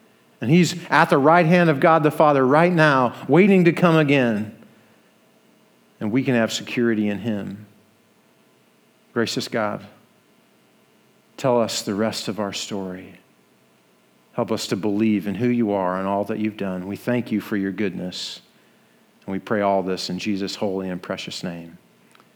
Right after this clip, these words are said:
Amen. Church, we love you. Be safe in these days. Don't be afraid to reach out to your church. Don't be afraid to call Josh or Jed or Brenda or myself or one of the elders.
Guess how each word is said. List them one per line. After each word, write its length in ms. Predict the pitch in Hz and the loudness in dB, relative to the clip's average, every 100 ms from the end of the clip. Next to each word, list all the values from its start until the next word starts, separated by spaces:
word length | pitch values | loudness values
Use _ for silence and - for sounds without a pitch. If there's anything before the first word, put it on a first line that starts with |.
| _ _ _ _ _ _ | _ _ _ _ _ _
Amen. 460 | 90 82 80 82 - - _ _ _ _ _ _ _ - | -10 -8 -8 -12 -16 -20 _ _ _ _ _ _ _ -8
Church, 320 | - 123 - | -2 -2 0
we 100 | 117 | 0
love 260 | 113 127 127 | 2 2 2
you. 260 | 131 135 - - - _ _ _ _ _ _ _ _ - | 2 0 -8 -20 -20 _ _ _ _ _ _ _ _ -6
Be 120 | 117 | -4
safe 520 | - - 147 139 131 | -2 2 4 4 2
in 100 | 131 | 0
these 240 | 120 110 101 | 2 0 0
days. 600 | 110 104 101 101 - - _ _ _ _ _ _ - - | 0 2 0 -4 -10 -14 _ _ _ _ _ _ -20 -2
Don't 220 | 156 156 | 2 4
be 140 | 147 135 | 4 2
afraid 340 | - 147 135 | 2 2 4
to 100 | 117 | 2
reach 300 | 120 135 - | 2 2 2
out 220 | 127 123 | 2 2
to 100 | - | 0
your 160 | 117 113 | 0 -2
church. 680 | - 123 110 - - - - _ _ _ _ | -2 -2 -2 -4 -8 -8 -14 _ _ _ _
Don't 180 | 143 147 | 0 2
be 120 | 139 | 2
afraid 400 | 131 - 143 135 | 2 4 4 4
to 160 | 123 117 - - | 2 0 -4 0
call 240 | 151 139 | 4 4
Josh 540 | 117 131 127 110 - | 4 4 4 2 0
or 60 | 120 | -2
Jed 380 | 104 131 127 113 | 2 2 4 2
or 100 | 113 | 0
Brenda 380 | 104 127 120 113 | 2 2 2 2
or 140 | 113 | 2
myself 640 | 113 107 - 127 120 110 117 | 0 -2 0 2 2 0 -2
or 60 | |
one 200 | 110 123 | -2 0
of 80 | 110 | 0
the 160 | 110 110 | 2 2
elders. 580 | 107 104 104 101 - | 0 -2 -6 -8 -14